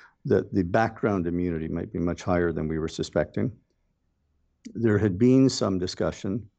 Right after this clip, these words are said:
in other jurisdictions about which a lot of us were skeptical regarding this idea of immunity passports, that you would somehow, if you had, uh, antibodies present, you would have an inference that you were immune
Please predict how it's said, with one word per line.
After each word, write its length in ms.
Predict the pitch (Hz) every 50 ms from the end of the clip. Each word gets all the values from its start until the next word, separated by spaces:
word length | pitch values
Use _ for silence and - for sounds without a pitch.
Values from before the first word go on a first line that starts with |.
| _ _ _ _ _ _ _ -
in 100 | - -
other 200 | 98 95 87 87
jurisdictions 760 | 82 80 87 85 82 - - 92 80 - - - 92 90 92
about 260 | - 87 90 87 - -
which 180 | 101 87 -
a 60 | -
lot 200 | 92 90 92 92
of 60 | 85 82
us 180 | 85 - -
were 100 | - -
skeptical 720 | - - - 78 78 - - 82 - - 85 82 - - _ _ _ _ _ _ _ _ _ _ _ -
regarding 400 | - 82 82 90 90 85 85 87
this 160 | 82 78 -
idea 240 | 87 87 85 85 80
of 80 | 73
immunity 480 | 85 85 87 92 101 101 92 87 85 82
passports, 640 | - - 104 90 85 - - - - 82 82 - -
that 80 | - 113
you 80 | -
would 100 | 92 90
somehow, 560 | - - - 117 110 101 101 92 87 82 82 80 - _ _ _ - _ _ _ _ -
if 240 | - - 85 87 -
you 120 | 87 85
had, 540 | 80 101 101 90 87 87 82 82 85 - - - 85
uh, 280 | 82 80 80 80 78 - - - -
antibodies 540 | - 98 98 90 82 87 85 82 82 80 78
present, 400 | - 92 85 82 - 87 80 -
you 160 | - 85 78
would 260 | 78 78 78 82 - - -
have 120 | - 92
an 60 | 82 80
inference 460 | 82 95 92 - 110 95 90 90 -
that 100 | - -
you 80 | 82
were 160 | 80 78 80 80
immune 540 | 80 85 90 95 101 98 98 104 104 101